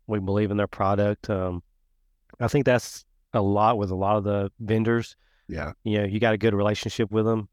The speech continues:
Speaker 1: It's easy to call 'em up and, you know,
Speaker 2: We're all gonna
Speaker 1: you got
Speaker 2: screw up, right? It's how you make up when
Speaker 1: Oh.
Speaker 2: something goes wrong.
Speaker 1: Exactly. That's, you know, it, nothing's gonna be perfect. So,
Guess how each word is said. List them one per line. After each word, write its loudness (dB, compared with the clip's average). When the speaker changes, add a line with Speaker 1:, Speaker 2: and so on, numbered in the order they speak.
Speaker 1:
It's -4
easy 2
to -6
call 0
'em -2
up -4
and, -8
you -4
know, -4
Speaker 2:
We're 2
all 4
gonna 0
Speaker 1:
you -2
got -4
Speaker 2:
screw 2
up, -4
right? 0
It's -6
how 0
you 2
make 0
up -2
when 2
Speaker 1:
Oh. 4
Speaker 2:
something -4
goes -20
wrong. -2
Speaker 1:
Exactly. 0
That's, -2
you 0
know, 2
it, -2
nothing's 2
gonna 2
be 0
perfect. 0
So, 0